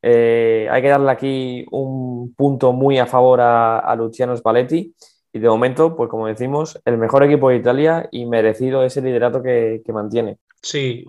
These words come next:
Speaker 2: empezamos por lo de, por lo de Insigne, porque yo había
Speaker 1: Ujú.
Speaker 2: visto quién es el que más partidos tiene en Napoli, y es Hamsik con quinientos veinte, no me, no me acordaba si había alguno
Speaker 1: Lo va a
Speaker 2: más
Speaker 1: coger.
Speaker 2: que, más que él. Ca-, pero ojo de Hamsik, ¿eh? Porque para, para no ser italiano, aún se pasó
Speaker 1: Ujú.
Speaker 2: <laughs> demasiados años en,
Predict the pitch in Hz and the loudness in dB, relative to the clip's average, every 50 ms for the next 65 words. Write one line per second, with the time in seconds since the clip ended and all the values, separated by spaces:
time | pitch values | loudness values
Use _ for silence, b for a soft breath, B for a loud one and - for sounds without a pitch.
0 | _ - - _ _ - 135 127 131 139 147 156 151 165 156 151 147 147 147 143 | _ -20 -20 _ _ -12 -12 -6 -2 0 0 2 2 2 2 4 6 6 6 4
1 | 139 131 143 127 135 135 131 131 131 143 147 156 165 151 139 123 113 127 120 120 | 2 0 -4 -2 -2 -2 -2 -2 -4 -6 -6 -6 -6 -6 -6 -6 -6 -6 -4 -2
2 | 127 131 135 139 131 139 139 131 139 - 139 131 131 131 127 123 120 113 _ _ | 0 0 0 0 0 -2 -4 -4 -4 -4 -2 -2 0 0 0 0 -2 -4 _ _
3 | _ _ _ _ _ _ - 151 147 143 139 143 139 131 143 131 131 127 127 123 | _ _ _ _ _ _ -6 -4 -2 0 0 0 0 0 -2 -2 -4 -4 -4 -4
4 | - 127 127 123 131 127 117 160 131 139 135 123 131 131 131 127 131 135 131 131 | -4 -4 -4 -2 -2 -4 -4 -2 -2 -2 -2 0 0 -2 -2 -2 -6 -6 -6 -6
5 | 131 123 127 135 139 131 143 156 156 147 131 123 123 120 - - - 143 147 143 | -6 -2 -2 -2 -2 0 0 -2 -2 0 -2 -4 -4 -6 -8 -6 -2 -2 -2 -2
6 | 131 - 127 117 107 - 123 120 120 120 120 117 113 113 113 107 _ _ _ _ | -4 -8 -12 -12 -10 -8 -6 -4 -4 -4 -6 -8 -10 -14 -16 -18 _ _ _ _
7 | 127 123 135 143 131 143 139 123 120 131 147 156 151 139 127 123 123 127 127 131 | -10 -8 -8 -8 -6 -8 -8 -6 -6 -4 -4 -4 -4 -4 -8 -8 -6 -6 -6 -8
8 | 127 127 127 131 131 135 135 131 135 131 131 127 127 127 127 131 127 123 127 123 | -8 -8 -8 -8 -6 -6 -6 -4 -4 -2 -2 -2 -2 -4 -4 -4 -4 -4 -2 -4
9 | 123 117 123 127 123 120 107 b b b b b b 123 123 120 120 120 113 117 | -4 -4 -6 -8 -10 -10 -12 b b b b b b 4 4 6 6 4 4 4
10 | 117 101 - 123 123 120 139 135 131 - 131 131 139 156 160 156 - _ _ _ | 2 2 2 0 -2 -4 -4 -6 -6 -6 -6 -4 -4 -4 -6 -8 -14 _ _ _
11 | _ _ _ _ _ _ _ _ _ _ _ _ - - - 135 135 135 120 123 | _ _ _ _ _ _ _ _ _ _ _ _ -12 -12 -10 -6 -6 -4 -4 -2
12 | 123 120 120 120 120 120 - - 135 135 180 185 160 139 131 165 170 151 123 123 | -4 -4 -6 -6 -8 -6 -6 -6 -4 0 2 2 2 2 2 0 -2 -2 -2 -6
13 | 123 - - - - - 123 120 120 117 120 117 120 120 117 - - 123 120 120 | -10 -10 -14 -16 -12 -10 -8 -8 -4 -4 -4 -4 -4 -4 -6 -2 -2 -2 0 0
14 | 127 135 127 165 165 165 156 139 131 135 143 156 175 196 214 220 202 180 180 175 | -2 -4 -4 -4 -4 -2 -2 0 0 0 0 -2 -2 -4 -6 -6 -6 -6 -4 -2
15 | 175 202 190 180 170 143 135 156 151 156 160 170 190 196 208 - 143 147 147 139 | -2 0 2 2 0 2 2 2 4 6 6 6 4 4 2 0 -2 -2 -2 -4
16 | 127 139 135 151 170 147 - 147 170 143 147 131 - 147 143 | -4 -4 -2 0 -2 0 0 -2 -2 0 -2 -2 -2 -4 -4